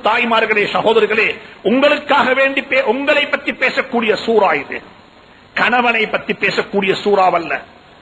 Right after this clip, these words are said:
இப்ராஹிம் அலைஹிஸ்ஸலாத்துடைய வரலாறை பத்தி பேசும் பொழுது ஒரு தகப்பனை வைத்து அந்த சூரா, அந்த, அந்த வரலாறை அல்லாஹ் பேசுகிறான். ஆல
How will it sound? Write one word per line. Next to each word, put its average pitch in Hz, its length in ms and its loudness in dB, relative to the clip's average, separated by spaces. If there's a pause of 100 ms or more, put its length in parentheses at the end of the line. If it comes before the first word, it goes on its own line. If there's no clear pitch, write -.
(200)
இப்ராஹிம் 254 420 2
அலைஹிஸ்ஸலாத்துடைய 269 800 0
வரலாறை 254 420 2
பத்தி - 280 -6
பேசும் 254 400 -2
பொழுது 277 240 2 (480)
ஒரு 202 180 4
தகப்பனை 269 600 -2
வைத்து 240 300 -2
அந்த 226 220 2
சூரா, 240 360 0
அந்த, 220 220 0 (340)
அந்த 233 220 0
வரலாறை 226 460 2
அல்லாஹ் 214 340 0
பேசுகிறான். 175 520 -2 (460)
ஆல 269 200 4